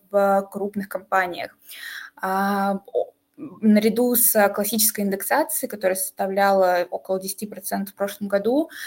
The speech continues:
вот именно возможность удержать сотрудника, перебить предложение, которое он получил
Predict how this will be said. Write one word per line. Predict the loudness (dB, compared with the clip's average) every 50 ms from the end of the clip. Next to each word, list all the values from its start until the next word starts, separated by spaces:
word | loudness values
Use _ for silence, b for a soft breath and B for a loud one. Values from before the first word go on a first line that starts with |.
| B B B
вот | -12 -6 0
именно | 2 4 4 4 4 2 0
возможность | 0 -2 0 2 4 4 4 2 0 -2 -4 -6 -8 -6 -6 -6 -6 -6 -8
удержать | -8 -6 -4 0 2 2 2 2 0
сотрудника, | -6 -4 -2 0 4 6 6 6 6 4 -2 0 0 -2 -2
перебить | -4 -4 -4 -2 0 2 2 2 2 0 -4 -8 -8 -8 -10
предложение, | -8 -6 -4 -2 -2 0 0 0 0 -2 -4
которое | -6 -10 -12 -10 -10 -10 -10
он | -10
получил | -8 -8 -8 -8 -6 -6 -4 0 0 0 0 -2